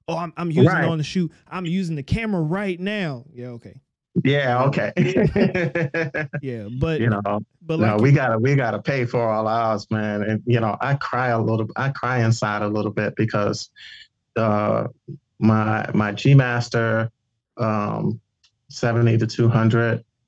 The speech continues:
Speaker 2: that was, like, three thousand, no, t-, no,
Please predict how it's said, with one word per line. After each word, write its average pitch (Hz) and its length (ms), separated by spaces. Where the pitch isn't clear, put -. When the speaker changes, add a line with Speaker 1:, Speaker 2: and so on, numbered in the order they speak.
Speaker 2:
that 113 100
was, 113 240
like, 110 180
three 120 160
thousand, 117 400
no, 117 300
t-, - 240
no, 110 400